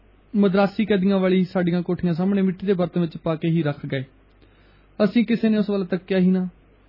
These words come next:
ਤਿੰਨਾਂ ਘੰਟਿਆਂ ਪਿੱਛੋਂ ਆਪੇ ਹੀ ਚੁੱਕ ਕੇ ਦਫ਼ਤਰ ਲੈ ਗਏ ਤੇ ਅਫਸਰਾਂ ਨੂੰ ਰਿਪੋਰਟ ਹੋ ਗਈ ਕਿ ਪੰਜੇ ਨਵੇਂ ਆਏ ਪੰਜਾਬੀ ਰੋਟੀ ਖਾਣੋਂ ਇਨਕਾਰੀ ਹਨ। ਦੂਜੇ ਦਿਨ ਮਦਰਾਸੀ ਲੰਗਰ ਵਿੱਚੋਂ ਹੀ ਇੱਕ ਮਦਰਾਸੀ ਲਾਂਗਰੀ ਦੇ ਹੱਥੀਂ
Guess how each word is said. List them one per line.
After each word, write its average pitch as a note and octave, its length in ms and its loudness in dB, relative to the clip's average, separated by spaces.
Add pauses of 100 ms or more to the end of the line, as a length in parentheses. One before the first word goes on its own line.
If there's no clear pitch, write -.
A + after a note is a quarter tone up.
(140)
ਤਿੰਨਾਂ G#3+ 220 4
ਘੰਟਿਆਂ G#3+ 300 -2
ਪਿੱਛੋਂ F3+ 300 -4
ਆਪੇ F3+ 260 0
ਹੀ F3 340 0
ਚੁੱਕ F3 240 -4
ਕੇ F3+ 80 -2
ਦਫ਼ਤਰ D#3+ 320 -4
ਲੈ D3+ 160 -2
ਗਏ E3+ 160 -2 (480)
ਤੇ G3 80 0
ਅਫਸਰਾਂ G3 320 -2
ਨੂੰ F#3+ 100 0
ਰਿਪੋਰਟ E3+ 300 -4
ਹੋ E3+ 100 0
ਗਈ E3+ 100 -2
ਕਿ F3 100 -4
ਪੰਜੇ F3+ 400 0
ਨਵੇਂ E3+ 260 0
ਆਏ E3 120 -2
ਪੰਜਾਬੀ D#3+ 400 -4
ਰੋਟੀ D#3+ 240 -6
ਖਾਣੋਂ E3 240 -4
ਇਨਕਾਰੀ D3 420 -6
ਹਨ। D3+ 140 -6 (240)
ਦੂਜੇ G#3 380 4
ਦਿਨ A3+ 300 0 (580)
ਮਦਰਾਸੀ F#3+ 800 0 (280)
ਲੰਗਰ G3+ 320 2
ਵਿੱਚੋਂ G#3+ 300 -2
ਹੀ G#3 140 2
ਇੱਕ G#3 160 -2
ਮਦਰਾਸੀ F3 460 -2
ਲਾਂਗਰੀ F3+ 340 -2
ਦੇ F3 160 -2
ਹੱਥੀਂ F#3 320 -4